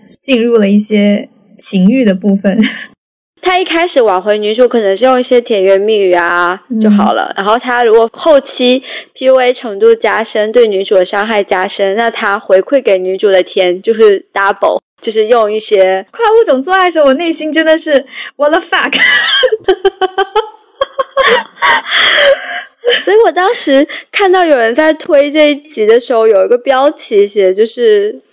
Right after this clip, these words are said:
Speaker 2: “鸭子给我带来性高潮”。<laughs> 然后我才点进去看的。
Speaker 1: <laughs> 哎，但我其实女主真的躺下来，然后看那个鸭子走近的时候，我第一个反应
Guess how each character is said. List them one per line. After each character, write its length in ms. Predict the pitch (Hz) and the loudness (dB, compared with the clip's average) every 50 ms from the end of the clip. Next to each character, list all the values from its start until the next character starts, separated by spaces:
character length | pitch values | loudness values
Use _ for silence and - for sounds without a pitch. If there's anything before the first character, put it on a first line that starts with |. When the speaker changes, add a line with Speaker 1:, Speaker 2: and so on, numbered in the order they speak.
| _ _ _ _ _ _ | _ _ _ _ _ _
Speaker 2:
“鸭 260 | - 247 240 240 247 | -2 -2 0 0 -2
子 160 | 269 - 233 220 | -2 -2 -4 -4
给 160 | 185 196 196 | 0 2 2
我 140 | 196 196 196 | 2 2 0
带 240 | 190 - 226 208 | 0 -2 0 0
来 160 | 190 180 170 185 | 2 2 0 -2
性 320 | 190 - - 226 202 185 | -2 -6 -8 -6 -6 -4
高 260 | - 185 180 180 185 | -2 -2 0 0 0
潮”。 380 | 196 - - - - - - - - | -2 -2 -4 -6 -4 -4 -6 -6 -6
<laughs> 20 | - 554 - - 349 - - - - - - - - - - - - - _ - 539 - - - - - - - - - 554 - 523 539 - - - 587 587 - 605 571 539 - - 539 539 - - - - - - 381 381 - - 370 - 587 - - 554 - - - - - - - - - - | -8 -4 -2 -2 0 0 0 0 0 -2 -4 -6 -8 -10 -12 -14 -16 -10 _ -2 -2 -2 0 0 0 0 0 0 0 -2 -4 -4 -6 -10 -8 -6 -6 -6 -6 -4 -6 -6 -4 0 0 -2 -2 -2 -4 -8 -6 -4 -6 -6 -6 -6 -6 -4 -4 -4 -4 -4 -4 -6 -4 -4 -2 -2 -2 -2 -4 -4 -4
然 120 | 302 294 | -4 -2
后 60 | 370 466 605 539 381 | 0 0 2 2 0
我 60 | 330 | 0
才 180 | 415 294 294 | 0 0 -2
点 240 | 285 294 320 294 285 | 0 0 0 0 0
进 180 | 285 294 302 294 | 0 0 2 2
去 140 | 320 427 330 | 2 2 2
看 300 | 302 - - - 349 349 | 0 -2 0 0 0 0
的。 60 | - - | 0 0
Speaker 1:
<laughs> 1200 | 339 - - - - - - - - - - 440 440 - 466 466 - 523 - 622 571 480 - - | -2 -2 -2 -8 -18 -18 -20 -20 -8 -6 -6 -4 -4 -6 -6 -6 -6 -8 -6 -6 -6 -6 -4 -2
哎， 100 | 311 339 - 359 349 349 | -4 -4 -4 -4 -6 -4
但 20 | - 554 554 480 | -2 0 0 2
我 80 | 311 220 | 0 0
其 200 | 214 214 - 269 | 0 -2 -4 -4
实 400 | 294 294 330 349 349 359 - - _ _ | -4 -2 0 2 2 2 0 -2 _ _
女 180 | - 247 254 269 | 0 0 2 2
主 160 | 285 330 269 | 2 0 0
真 140 | 233 285 302 | 0 0 0
的 80 | 330 320 | 0 -2
躺 420 | - - - - 220 185 190 196 | -4 -6 -6 -4 -2 0 0 0
下 200 | 220 285 294 269 | 2 2 2 2
来， 200 | 240 214 208 208 | 2 2 2 2
然 100 | 196 202 | 2 0
后 140 | 226 262 247 | 0 -2 -2
看 140 | - 285 254 | 0 0 2
那 80 | 262 | 2
个 60 | 254 | 2
鸭 180 | 240 240 233 247 | 0 0 0 -2
子 60 | 247 214 | -2 -2
走 180 | - - 185 | -2 -2 -2
近 160 | 190 - 247 | 0 0 -2
的 60 | 226 233 | 0 0
时 80 | 226 | 0
候， 60 | 214 | 0
我 60 | 208 202 | 2 0
第 200 | 196 185 262 277 | 0 0 -2 -2
一 80 | 285 320 | 0 2
个 140 | 330 339 302 | 2 0 0
反 260 | - - 196 180 185 | -2 -4 -2 0 2
应 240 | 202 220 220 214 | 2 4 2 0